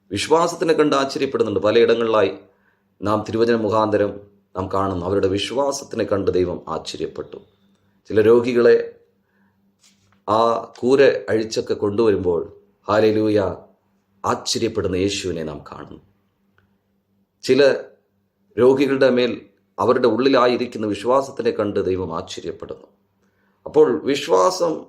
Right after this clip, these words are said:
ദൈവത്തെ ആശ്ചര്യപ്പെടുത്തുന്നത് പോലെ അവിശ്വാസവും ദൈവത്തെ ആശ്ചര്യപ്പെടുത്തുന്നു. എന്തുകൊണ്ട് അവിശ്വാസം ആശ്ചര്യപ്പെടുത്തുന്നു എന്ന് നാം നോക്കുമ്പോൾ, ഹല്ലേലൂയ, ഇത്ര എളുപ്പമായി ഒരു രക്ഷ ദൈവം നൽകി തന്നിരിക്കുകയാണ്.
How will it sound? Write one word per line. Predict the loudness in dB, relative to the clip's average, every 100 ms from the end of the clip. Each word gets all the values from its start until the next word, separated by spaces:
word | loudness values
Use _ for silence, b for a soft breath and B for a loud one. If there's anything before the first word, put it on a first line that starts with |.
| _ _
ദൈവത്തെ | 0 2 2 2
ആശ്ചര്യപ്പെടുത്തുന്നത് | 2 0 -4 -4 -2 0 -2 -2 -2 -2
പോലെ | -2 -4 -6 -12 _ _ _ _ -8
അവിശ്വാസവും | -4 -4 -2 2 2 2 -2 -4 -6 -10
ദൈവത്തെ | -8 -4 -4 -2
ആശ്ചര്യപ്പെടുത്തുന്നു. | -4 -6 -8 -8 -10 -12 -18 -20 _
എന്തുകൊണ്ട് | -2 2 4 4
അവിശ്വാസം | 2 2 0 0 0 0 -2
ആശ്ചര്യപ്പെടുത്തുന്നു | -4 -4 -4 -2 -4 -4 -6 -8 -12 _ _
എന്ന് | -6 -4
നാം | -4 -6
നോക്കുമ്പോൾ, | -8 -8 -8 -6 -8 -14 b b b b
ഹല്ലേലൂയ, | -2 2 6 6 4 2 0 -6 -14 _ _ _
ഇത്ര | -8 -8 -10 _ _ _ 0 2 2 -2 -18 _ _ _ -4
എളുപ്പമായി | 0 0 -2 2 2 2 -4 -8 -12 _ _ _ _ _ _ -2
ഒരു | 0
രക്ഷ | 2 0 0 -2
ദൈവം | 2 4 2
നൽകി | 0 -2 -6
തന്നിരിക്കുകയാണ്. | -6 -6 -4 -8 -12 -18 -20